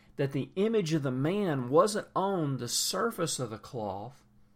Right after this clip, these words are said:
something that had been painted onto the linen. It's actually in the cloth. It's in the linen. And that's what makes it so amazing.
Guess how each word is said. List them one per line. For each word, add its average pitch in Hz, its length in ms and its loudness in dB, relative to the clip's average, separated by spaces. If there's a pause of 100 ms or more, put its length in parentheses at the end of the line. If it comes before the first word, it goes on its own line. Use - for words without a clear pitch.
(320)
something 156 340 -2
that 143 60 0
had 127 80 -4
been 123 160 -2
painted 147 400 -4
onto 139 240 0
the 110 80 -4
linen. 151 460 -2
It's - 180 -8 (160)
actually 165 840 -6 (280)
in 143 480 0 (380)
the 143 60 -6
cloth. 139 540 -6
It's 135 200 -10 (100)
in 147 240 0
the 131 80 0
linen. 135 380 -4 (580)
And 139 180 2
that's 202 320 6
what 147 340 6 (280)
makes 151 320 4
it 120 100 -2
so 139 300 4
amazing. 127 500 0